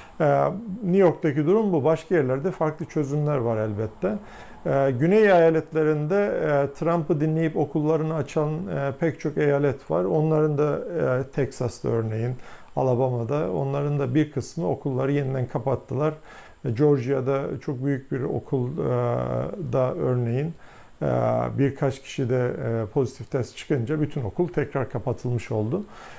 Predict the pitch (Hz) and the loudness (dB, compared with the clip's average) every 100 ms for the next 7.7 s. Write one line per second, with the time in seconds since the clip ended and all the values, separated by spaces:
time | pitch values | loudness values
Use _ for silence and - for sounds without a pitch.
0 | - - 151 143 165 190 214 220 233 202 | -12 0 2 6 6 6 6 4 4 2
1 | 190 185 175 170 185 190 185 170 - 147 | 4 2 2 2 2 4 2 2 0 0
2 | 135 165 160 123 147 180 147 196 262 196 | 0 -2 -4 0 4 4 2 -2 -8 -10
3 | 147 135 131 135 135 - - 202 - 165 | -6 -6 -6 -6 -8 -8 -4 -4 0 0
4 | 175 - 160 160 156 180 - 151 143 151 | 0 0 2 2 2 -6 -4 -4 0 0
5 | 151 110 104 135 185 - - - - - | -2 -4 -4 -4 -6 -10 -20 -20 -20 -4
6 | 147 135 147 139 120 127 151 - 127 139 | 0 2 2 2 0 0 0 0 0 0
7 | 139 139 120 120 131 151 | 2 0 2 2 2 0